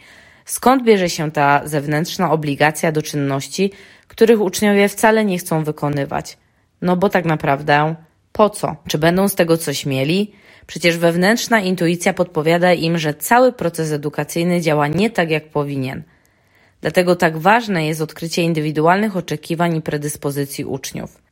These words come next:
żeby na tej podstawie określić ich dalszą ścieżkę rozwoju, abyśmy wspólnie z nimi postarali się o pasję i motywację, które nie gasną w obliczu pojawiających się porażek i niepowodzeń. Perspektywa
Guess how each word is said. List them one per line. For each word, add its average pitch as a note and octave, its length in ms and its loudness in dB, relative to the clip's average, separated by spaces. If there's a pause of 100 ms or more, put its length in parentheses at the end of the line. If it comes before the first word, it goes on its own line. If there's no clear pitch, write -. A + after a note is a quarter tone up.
(100)
żeby D#3 840 0 (200)
na G3 360 2
tej D3+ 260 -4
podstawie D3+ 760 -2
określić D3 580 -8
ich C#3 180 -10
dalszą G3 420 0
ścieżkę D3 480 -8
rozwoju, C3+ 560 -4 (120)
abyśmy E3 480 0
wspólnie A3+ 640 2
z D3+ 80 -12
nimi D3+ 240 0
postarali E3+ 640 0
się D#3 260 -4
o C#3 60 -4
pasję G3 480 -2
i C#3 100 -4
motywację, D3+ 840 -2 (500)
które G3 340 2
nie F#3 180 0
gasną G3 380 2
w E3 40 0
obliczu D#3 340 -2
pojawiających D#3 680 0
się D3+ 200 -4
porażek D3 520 -2
i B2+ 80 -6
niepowodzeń. C#3 720 -4 (120)
Perspektywa G3+ 960 0